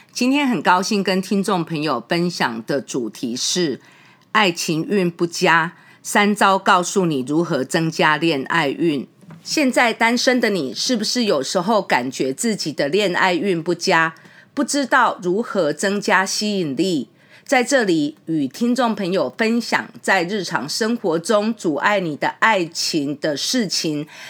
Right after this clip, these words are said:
让你可以从生活中变得更加吸引人。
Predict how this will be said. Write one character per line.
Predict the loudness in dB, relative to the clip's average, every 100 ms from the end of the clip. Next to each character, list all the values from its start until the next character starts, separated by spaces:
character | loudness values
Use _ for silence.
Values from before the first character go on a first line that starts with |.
| -6
让 | 2 4 4 -2
你 | -4 -4
可 | -2 0
以 | 0
从 | -2 -4 -6
生 | -4 -4 -2
活 | 0 0
中 | 0 -2
变 | 0 0 0 0
得 | -2
更 | 0 -2 -2
加 | 0 2 2
吸 | 0 -2 -2 -2
引 | -2
人。 | -2 -2 -2 -6